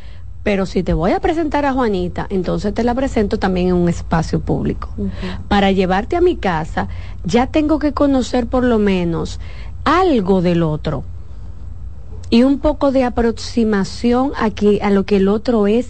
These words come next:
Speaker 1: y a quién es. Y así lo vamos llevando en ese proceso gradual. Señores, todo es gradual. La maduración es gradual, las relaciones son graduales.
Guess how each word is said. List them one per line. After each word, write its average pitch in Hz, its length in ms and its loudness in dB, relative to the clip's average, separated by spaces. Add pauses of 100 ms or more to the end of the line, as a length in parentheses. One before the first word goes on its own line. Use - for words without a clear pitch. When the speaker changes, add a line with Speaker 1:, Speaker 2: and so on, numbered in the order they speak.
Speaker 1:
y 220 100 2
a 196 80 0
quién 175 400 0
es. 185 240 2 (1600)
Y 269 140 4
así 269 340 2
lo 208 180 4
vamos 180 340 0
llevando 208 460 2
en 180 120 0
ese 175 320 0
proceso 202 920 0
gradual. 247 1040 2 (920)
Señores, 254 560 2 (100)
todo 269 440 4
es 269 200 -2
gradual. 233 760 0 (220)
La 240 240 4
maduración 240 840 2
es 233 140 -4
gradual, 180 500 -2
las 196 140 0
relaciones 220 600 0
son 208 200 -2
graduales. 170 640 -4